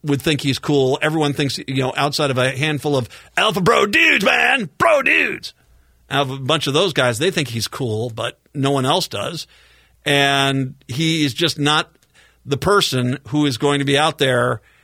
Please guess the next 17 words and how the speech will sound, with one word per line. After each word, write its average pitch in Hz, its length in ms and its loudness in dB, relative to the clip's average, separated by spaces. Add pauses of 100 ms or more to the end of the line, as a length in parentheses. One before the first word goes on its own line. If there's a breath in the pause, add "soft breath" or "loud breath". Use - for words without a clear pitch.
(140 soft breath)
that 151 180 -2
you 151 80 2
want 143 260 2
in 139 60 0
front 147 180 0
of 127 60 -2
a 127 60 0
company 135 500 -2
that 156 280 0
needs 165 640 0
other 160 220 4
businesses 143 680 2
to 156 180 0
sponsor 143 500 0
the 127 100 -2
content 139 640 -2
there. 107 320 -10